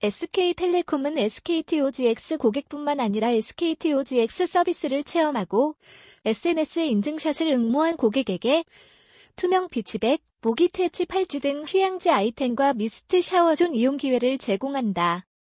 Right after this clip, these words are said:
오지엑스 쿨비치 프로모션을 포함한 에스케이티 오지엑스 썸머 페스티벌 관련 상세 내용은 더블유더블유더블유 점 투월드 점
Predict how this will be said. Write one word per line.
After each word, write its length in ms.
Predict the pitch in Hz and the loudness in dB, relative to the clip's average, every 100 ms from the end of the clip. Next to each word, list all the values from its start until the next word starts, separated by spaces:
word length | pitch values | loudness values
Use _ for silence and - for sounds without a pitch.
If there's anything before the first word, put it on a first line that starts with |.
| _ _ _ _ _ - - - _ _ - | _ _ _ _ _ -20 -20 -20 _ _ -2
오지엑스 640 | 233 - 247 262 - - | -2 0 0 0 0 -4
쿨비치 500 | 349 339 330 302 - | -2 0 0 0 0
프로모션을 720 | 349 392 381 359 339 320 311 320 | 0 2 2 2 0 0 -2 -2
포함한 500 | 330 285 220 247 285 | 0 2 2 0 0
에스케이티 640 | 196 - - 330 - 330 | -2 -2 -2 -2 -2 0
오지엑스 580 | 294 294 254 233 - 349 | 0 0 0 0 0 -2
썸머 360 | 320 302 262 | 0 0 0
페스티벌 640 | 311 381 370 - 330 320 311 | 0 -2 -4 -6 0 2 2
관련 360 | 277 233 262 | 0 0 -2
상세 360 | 302 311 311 330 | -4 -6 -2 -2
내용은 540 | 240 208 185 190 311 - - - - _ | 2 0 0 -2 -4 -8 -20 -20 -20 _
더블유더블유더블유 1300 | - 214 262 302 330 233 208 294 330 277 233 214 233 | -2 0 2 2 2 0 2 2 2 0 0 0 -2
점 320 | - 254 339 - _ | 0 -2 -2 -8 _
투월드 380 | - 330 320 330 - | -2 2 2 2 2
점 300 | 262 285 | 2 0